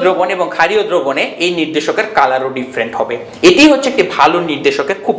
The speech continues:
বড় বৈশিষ্ট্য। ভালো নির্দেশকের কিছু বৈশিষ্ট্যের মধ্যে এটি একটি অন্যতম বৈশিষ্ট্য যে তারা দুইটা ডিফারেন্ট কালার দিবে দুই দ্রবণে। আরেকটি কথা হচ্ছে তাদের তুল্যতা বিন্দুতে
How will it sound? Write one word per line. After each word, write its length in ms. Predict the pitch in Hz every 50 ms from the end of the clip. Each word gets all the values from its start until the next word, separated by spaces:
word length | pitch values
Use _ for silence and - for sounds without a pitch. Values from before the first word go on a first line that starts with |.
| - 135
বড় 120 | 139 147 156 156 147
বৈশিষ্ট্য। 380 | 127 120 117 120 - - - - - - - - - - - - -
ভালো 140 | 190 214 247 262 247
নির্দেশকের 380 | 247 240 247 240 269 240 247 240 240
কিছু 120 | - 240 165 160
বৈশিষ্ট্যের 380 | 160 160 - - - 226 226 226
মধ্যে 160 | 226 214 190 170
এটি 100 | - - 214 208
একটি 100 | - 214 190
অন্যতম 300 | 185 208 214 240 240 240 247 -
বৈশিষ্ট্য 300 | 208 208 220 247 208 294 254 175
যে 40 | 185 175 180 180 - - -
তারা 140 | 160 165 170
দুইটা 240 | 160 175 190 185 214 - -
ডিফারেন্ট 400 | 226 - - - 349 359 349 359 349 320
কালার 240 | 311 302 302 294 294 302
দিবে 140 | 277 269 262
দুই 160 | 214 240 240 240
দ্রবণে। 320 | 240 247 240 240 247 262 - - - - 170
আরেকটি 260 | 190 214 - 285 262 269
কথা 140 | 262 262 269 262
হচ্ছে 220 | 262 262 - 247 269 - - - - - - - - - - - - - - -
তাদের 200 | 165 165 - 415 - -
তুল্যতা 460 | 262 285 302 320 339 359 359 359 359 - 233 233
বিন্দুতে 340 | 240 254 254 294 247 311